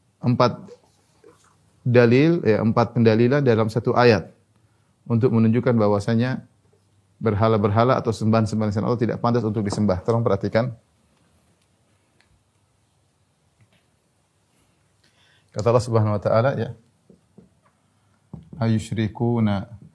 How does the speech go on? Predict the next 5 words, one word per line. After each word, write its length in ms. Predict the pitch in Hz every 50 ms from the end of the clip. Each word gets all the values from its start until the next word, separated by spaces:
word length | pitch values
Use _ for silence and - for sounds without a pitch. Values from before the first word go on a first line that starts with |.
| _ - 123
ma 400 | 104 101 107 113 117 117 113 110
la 300 | 107 113 113 113 110 110
yakhluqu 640 | 107 107 107 104 - - 104 107 107 107 - 107 95
syai'an 600 | - - 113 110 110 - - 107 101 95 90 90 - - _ _ - - - _ _ _ _ _ _ _ _ _ _ _ _ _ _ _ _ _ _ _ _ _ _ _ - _ _ _ - 98 - - 98 101 - - 110 113 - - - _ _ _ - _ _ _ _ - - - _ -
wa 160 | 113 104 107